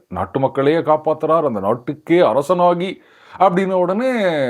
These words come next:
பயங்கர விசில், அப்படி கரகோஷம் பறக்குது. அப்படி கொஞ்சம் பாஸ் விட்டுட்டு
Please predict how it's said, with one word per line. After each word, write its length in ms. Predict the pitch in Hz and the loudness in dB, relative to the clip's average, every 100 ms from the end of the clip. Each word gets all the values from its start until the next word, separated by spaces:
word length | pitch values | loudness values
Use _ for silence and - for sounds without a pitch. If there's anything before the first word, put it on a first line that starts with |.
| 110 98 | -2 -4
பயங்கர 400 | - 175 214 226 | -4 -2 2 2
விசில், 720 | 190 165 - 185 160 123 107 98 | 2 0 2 2 2 0 -2 -4
அப்படி 360 | 135 139 135 | 0 2 2
கரகோஷம் 560 | 113 131 151 135 127 110 | 0 0 0 -2 -6 -6
பறக்குது. 320 | 120 143 139 185 | -4 -2 -2 0
அப்படி 240 | 156 139 | 0 0
கொஞ்சம் 220 | 131 117 | -2 0
பாஸ் 260 | 131 139 139 | 0 0 -2
விட்டுட்டு 540 | 117 107 110 190 190 | -8 -8 -4 -4 -4